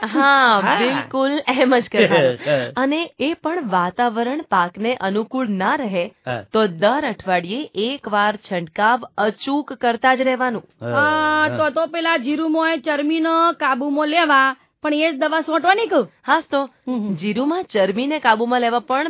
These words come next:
Speaker 1: પંદર લીટરના પંપ દીઠ પચીસ થી ત્રીસ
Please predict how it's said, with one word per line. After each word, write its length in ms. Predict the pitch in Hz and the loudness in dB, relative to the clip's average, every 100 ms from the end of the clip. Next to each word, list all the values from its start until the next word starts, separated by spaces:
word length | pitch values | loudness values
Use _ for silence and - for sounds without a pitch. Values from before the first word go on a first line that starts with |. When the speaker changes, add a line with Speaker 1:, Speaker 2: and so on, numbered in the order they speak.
| - | -2
Speaker 1:
પંદર 460 | 208 208 214 269 | -2 0 0 0
લીટરના 600 | 240 220 185 208 190 208 | -2 -8 -2 -2 0 -2
પંપ 400 | 185 196 185 165 | -2 -2 -2 -4
દીઠ 360 | 180 214 294 302 294 _ _ - | -6 -6 -6 -10 -16 _ _ 2
પચીસ 480 | 220 - - 330 330 - | 2 2 -4 -4 -4 -6
થી 220 | 269 294 | -4 -4
ત્રીસ 420 | - 226 247 285 | -4 -4 -2 -6